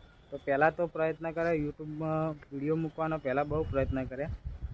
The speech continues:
તો એ ટાઈમે ટાઈમ મળતો નહોતો. અત્યારે થોડો ઘણો ટાઈમ મળે તો વીડિયો બનાવી દઉં.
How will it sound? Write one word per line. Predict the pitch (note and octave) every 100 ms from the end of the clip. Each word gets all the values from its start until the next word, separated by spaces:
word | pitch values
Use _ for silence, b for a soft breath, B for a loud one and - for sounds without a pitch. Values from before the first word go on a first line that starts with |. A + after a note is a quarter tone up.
| -
તો | C#3
એ |
ટાઈમે | C#3 C#3+ C#3+
ટાઈમ | - C#3+ D#3+
મળતો | D#3 D3 D#3+
નહોતો. | D#3+ D#3 G3 - - - - - - - - - - - -
અત્યારે | C3 D3 C#3+
થોડો | C#3+ D3
ઘણો | C#3+ D3
ટાઈમ | C#3 C#3+ D3
મળે | D3+ E3
તો | D3
વીડિયો | C#3+ C#3 C#3+
બનાવી | C#3+ D#3 E3+
દઉં. | C#3+ C#3+